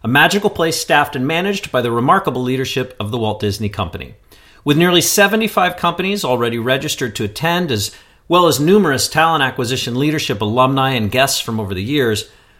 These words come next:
we couldn't be happier to share a few more details around this exciting milestone as we shake things up a bit. Attendees will join us at Walt Disney World on October eighteenth for a welcome reception that's followed by our adventurous kickoff dinner being held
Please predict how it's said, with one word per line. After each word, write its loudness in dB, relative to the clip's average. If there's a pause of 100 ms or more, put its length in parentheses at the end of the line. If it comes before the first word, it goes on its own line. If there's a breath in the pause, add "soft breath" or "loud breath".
(200 soft breath)
we 2
couldn't 0
be -4
happier -2
to -4
share 2
a 4
few 0
more 0
details -2
around -2
this -4
exciting 0
milestone 0
as -2
we -4
shake -2
things -6
up -4
a -4
bit. -12 (560)
Attendees 2
will -4
join 0
us -2
at 0
Walt 0
Disney -2
World 0
on 0
October 0
eighteenth -4
for 0
a 2
welcome 2
reception -4
that's -4
followed 2
by 4
our 2
adventurous 0
kickoff -2
dinner -2
being -2
held -2